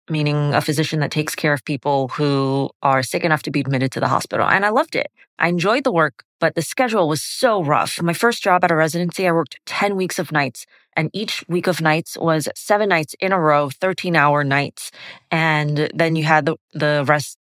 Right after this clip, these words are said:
you know, the second week after to recover. But, you know, it would take you until Wednesday or Thursday to really recover from that.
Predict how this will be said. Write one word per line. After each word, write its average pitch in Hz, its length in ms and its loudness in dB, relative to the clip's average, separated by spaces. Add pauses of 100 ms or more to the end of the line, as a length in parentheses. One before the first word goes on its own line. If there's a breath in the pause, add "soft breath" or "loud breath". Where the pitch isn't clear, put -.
you 180 120 -2
know, 151 120 0
the 131 100 -6
second 156 300 0
week 147 200 -2
after 165 340 0
to 139 100 -4
recover. 160 420 2
But, 151 160 -2 (140)
you 160 140 -2
know, 139 260 -2
it 147 120 -2
would 143 100 -4
take 185 220 -4
you 170 80 -2
until 139 240 -2
Wednesday 147 340 0
or 131 60 -6
Thursday 160 580 -2 (320 loud breath)
to 185 120 0
really 170 200 2
recover 147 460 2
from 131 240 0
that. 110 260 2